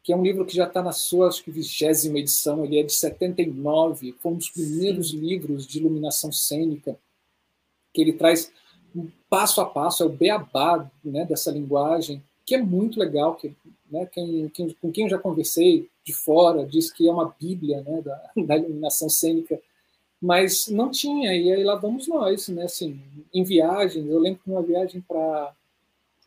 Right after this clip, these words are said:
Speaker 1: pra Madrid, eu, eu,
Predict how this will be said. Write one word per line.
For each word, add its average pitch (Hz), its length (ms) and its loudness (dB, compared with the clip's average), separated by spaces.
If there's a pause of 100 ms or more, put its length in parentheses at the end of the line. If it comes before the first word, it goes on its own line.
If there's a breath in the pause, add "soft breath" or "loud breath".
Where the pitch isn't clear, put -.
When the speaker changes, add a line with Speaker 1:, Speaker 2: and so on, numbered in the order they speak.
(300)
Speaker 1:
pra 143 360 0
Madrid, 151 720 -4 (600)
eu, 156 800 8
eu, 147 200 -2